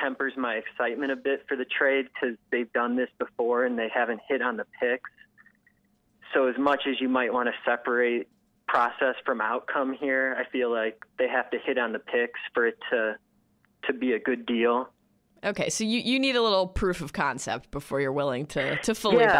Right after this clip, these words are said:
Speaker 2: buy in.
Speaker 1: I mean, yeah, I li-, I mean, like I said, I like it in theory. They just have to, to do it in practice.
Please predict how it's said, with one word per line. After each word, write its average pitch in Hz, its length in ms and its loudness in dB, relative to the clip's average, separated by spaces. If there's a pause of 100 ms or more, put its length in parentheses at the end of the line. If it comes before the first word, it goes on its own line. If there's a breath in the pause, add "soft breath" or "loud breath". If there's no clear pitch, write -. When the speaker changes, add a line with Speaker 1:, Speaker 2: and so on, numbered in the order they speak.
(120)
Speaker 2:
buy 180 80 6
in. - 20 2
Speaker 1:
I 202 40 4
mean, 202 280 6 (1800 loud breath)
yeah, 208 240 6
I 202 180 4
li-, 254 220 4
I 185 60 4
mean, 196 300 4 (280)
like 190 220 4
I 185 160 6
said, 160 120 6
I 139 100 4
like 165 260 2
it 170 80 2
in 147 100 0
theory. 135 380 0
They 123 140 -2
just 127 220 -8
have 147 220 0
to, 127 240 2 (280)
to 143 40 -6
do 151 220 0
it 147 80 2
in 131 120 -2
practice. 120 520 -2